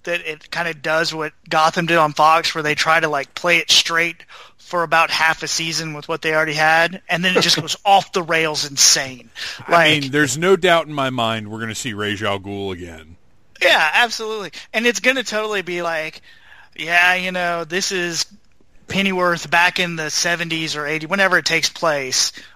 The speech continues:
Speaker 1: but also the Riddler is here for some reason. <laughs>
Speaker 2: <laughs>
Speaker 1: Like
Speaker 2: Or it'll be, like, Riddler's father or something.
Speaker 1: Yeah. <laughs> Man-Bat's
Speaker 2: I
Speaker 1: gonna be flying around. Booster Gold will show up somehow. <laughs> Like
Speaker 2: They never did, uh, they never did Man-Bat on Gotham, did they?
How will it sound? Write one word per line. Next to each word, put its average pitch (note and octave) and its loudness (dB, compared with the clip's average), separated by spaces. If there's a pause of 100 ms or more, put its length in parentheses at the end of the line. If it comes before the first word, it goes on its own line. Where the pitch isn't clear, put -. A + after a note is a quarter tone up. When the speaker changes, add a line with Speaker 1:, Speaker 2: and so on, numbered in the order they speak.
Speaker 1:
but F#3+ 2
also A#3 6
the A3+ 2
Riddler A3 4
is D3 0
here E3 -4
for - -10
some G3+ 4
reason. - 0 (340)
<laughs> - -
Speaker 2:
<laughs> - 4 (140)
Speaker 1:
Like B3+ 2
Speaker 2:
Or G3+ 8
it'll G3 8
be, G3 6
like, F3 4
Riddler's D3+ 2
father A2 2
or G2 -10
something. F#2 -4
Speaker 1:
Yeah. A3 -6 (680)
<laughs> - -2 (1000)
Man-Bat's F3+ 2
Speaker 2:
I - -10
Speaker 1:
gonna F#3+ -10
be G3 -8
flying G3 0
around. F#3 -4
Booster G#3 -6
Gold E3+ -8
will F3 -4
show F3 0
up F3 2
somehow. F3+ 2
<laughs> - -10
Like F3+ -2
Speaker 2:
They G3 4
never G#3 0
did, G#3+ -4
uh, B2+ -6 (720)
they G3 -6
never E3+ -4
did B3 -8
Man-Bat A2+ -6
on G2+ -12
Gotham, G2+ -12
did F#3 -6
they? F2+ -18